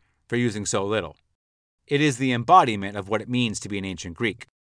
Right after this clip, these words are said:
The two words carved in stone as you enter the temple are, "Know thyself." Two words that are pretty remarkable considering the time they came about.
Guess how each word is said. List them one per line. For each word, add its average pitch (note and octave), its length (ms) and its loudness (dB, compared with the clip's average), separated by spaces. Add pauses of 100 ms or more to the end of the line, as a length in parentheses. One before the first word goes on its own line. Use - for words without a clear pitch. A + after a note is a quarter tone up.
(400)
The A#2+ 80 -2
two A3 200 -2
words E3+ 300 4
carved E3 320 2
in C#3+ 100 0
stone D3 300 0
as B2 100 0
you B2 120 -2
enter C#3+ 180 0
the A2+ 100 -4
temple A2 380 -4
are, G#2 340 4 (160)
"Know A2 380 2
thyself." F2 640 -8 (840)
Two G3 140 0
words E3 320 4
that C3 100 4
are A#2 60 0
pretty D3+ 240 0
remarkable B2 800 2
considering A#2 420 -2
the G2+ 80 -2
time A#2+ 300 -2
they G2+ 80 -6
came G2+ 240 -8
about. F#2 320 0